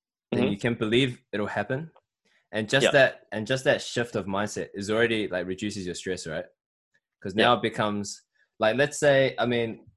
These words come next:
Speaker 1: what that makes me think of is, like, let's say I need to, um, like, go to a de-, destination, like, go to a restaurant,
Speaker 2: Mm-hmm.
Speaker 1: and I don't have the directions,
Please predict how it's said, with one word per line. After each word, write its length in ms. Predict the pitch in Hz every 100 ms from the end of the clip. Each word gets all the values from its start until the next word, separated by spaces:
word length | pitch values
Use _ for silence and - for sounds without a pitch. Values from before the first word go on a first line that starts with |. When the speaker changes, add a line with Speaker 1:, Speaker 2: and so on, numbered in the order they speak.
| _
Speaker 1:
what 200 | 120 113
that 100 | 131
makes 180 | 123 120
me 60 | 107
think 220 | 120 120
of 180 | 110 98
is, 100 | 95
like, 180 | 98 98
let's 220 | 117 -
say 160 | 120
I 120 | 110 104
need 200 | 104 101
to, 380 | 101 95 95 76
um, 300 | 95 92 92
like, 220 | 92 82
go 640 | - 104 104 101 101 101 98
to 160 | 98
a 40 | 95
de-, 180 | 101 98
destination, 500 | - 98 98 92 107 117
like, 140 | 92
go 100 | 110
to 100 | 113
a 40 |
restaurant, 440 | 95 98 - 90 87 _ _ _ _ _ _ _ -
Speaker 2:
Mm-hmm. 220 | 123 135 170
Speaker 1:
and 280 | 104 98 98 _ - _ -
I 80 |
don't 140 | 110 123
have 120 | 127
the 80 | 110
directions, 680 | 101 98 - 131 160 -